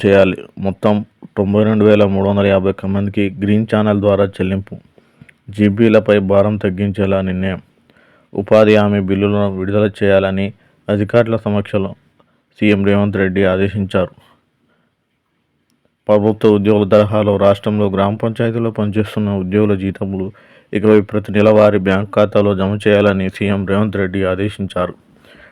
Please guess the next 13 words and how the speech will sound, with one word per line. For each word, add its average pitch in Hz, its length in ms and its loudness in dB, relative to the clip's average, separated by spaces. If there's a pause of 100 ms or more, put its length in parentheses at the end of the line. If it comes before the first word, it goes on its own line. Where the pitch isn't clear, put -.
(140)
గురువారం 107 480 4
ఇంటిగ్రేటెడ్ 101 640 -2
కమాండ్ 101 360 -6
కంట్రోల్ 101 460 -4 (880)
సెంటర్లో 107 520 -2
పంచాయతీరాజ్ 101 760 -2 (120)
గ్రామీణాభివృద్ధి 104 640 -4
శాఖ 101 240 -4
అధికారులతో 101 560 -2
నిర్వహించిన 95 440 -6
సమీక్షలో 98 520 -6
ఆయన 98 200 -6
మాట్లాడారు. 92 580 -6